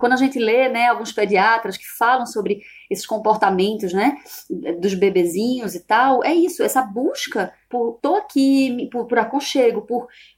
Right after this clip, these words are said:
por, é, esses toques, né, que são estruturantes, o toque de embalar uma criança, né, de aconchegar,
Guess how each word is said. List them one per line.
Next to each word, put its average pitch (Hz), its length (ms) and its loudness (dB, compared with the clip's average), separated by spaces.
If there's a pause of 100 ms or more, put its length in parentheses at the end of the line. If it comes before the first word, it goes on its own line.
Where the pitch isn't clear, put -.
(140)
por, 226 460 4
é, 185 260 4
esses - 320 -6
toques, 226 440 0
né, 190 120 4
que 190 80 -6
são 202 140 -6
estruturantes, 214 760 0
o 190 120 -2
toque 208 260 -2
de 180 120 -6
embalar 202 500 2
uma 226 160 -8
criança, 190 640 -2
né, 165 200 0
de 170 100 -2
aconchegar, 190 880 0